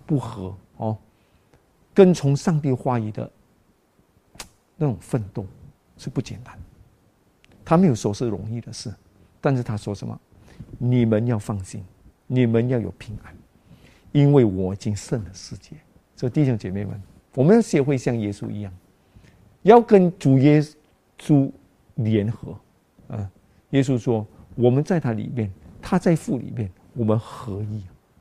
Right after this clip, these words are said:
所以弟兄姐妹们，这个是我们做基督徒必须要面对的。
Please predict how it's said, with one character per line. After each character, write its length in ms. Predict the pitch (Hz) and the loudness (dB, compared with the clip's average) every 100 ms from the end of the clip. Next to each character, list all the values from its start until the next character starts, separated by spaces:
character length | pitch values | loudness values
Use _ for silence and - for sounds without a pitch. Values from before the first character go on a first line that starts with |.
| _ _ _ _ | _ _ _ _
所 80 | 135 | -14
以 40 | - | -4
弟 140 | 156 135 | 2 2
兄 100 | 107 | 2
姐 140 | 95 | -2
妹 100 | 98 | -8
们， 160 | 92 95 _ _ _ - | -10 -14 _ _ _ -4
这 120 | 170 | 0
个 120 | 147 | 2
是 380 | 139 151 139 107 _ _ _ - | 0 2 0 0 _ _ _ -4
我 100 | 107 | -2
们 160 | 110 | 0
做 180 | 120 127 | 0 -2
基 220 | 117 135 | -2 -2
督 100 | 120 117 | -2 -2
徒 200 | 107 95 _ | -4 -10 _
必 140 | - 131 | -2 -2
须 200 | - 113 | -2 -6
要 100 | 101 | -4
面 200 | 107 95 | -6 -8
对 140 | |
的。 60 | 107 | -12